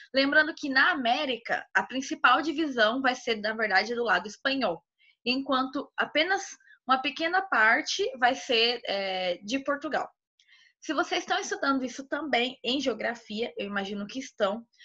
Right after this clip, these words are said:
em geografia vocês devem estar tendo já, é, algumas informações, por exemplo, de que quando Portugal, é, chegou aqui, ele não colonizou logo de cara, certo?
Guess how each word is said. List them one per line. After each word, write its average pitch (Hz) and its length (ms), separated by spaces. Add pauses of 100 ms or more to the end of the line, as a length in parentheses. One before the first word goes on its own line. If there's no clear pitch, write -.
(180)
em 285 100
geografia 302 480
vocês 311 240
devem 269 280
estar 269 220 (180)
tendo 262 360
já, 233 420
é, 190 500 (640)
algumas 254 380
informações, 262 680
por 247 200
exemplo, 262 400
de 269 180
que 254 320 (1000)
quando 311 420
Portugal, 208 560 (460)
é, 175 180
chegou 226 460
aqui, 277 400
ele 247 180
não 262 260
colonizou 294 680
logo 254 240
de 294 80
cara, 214 560
certo? 214 440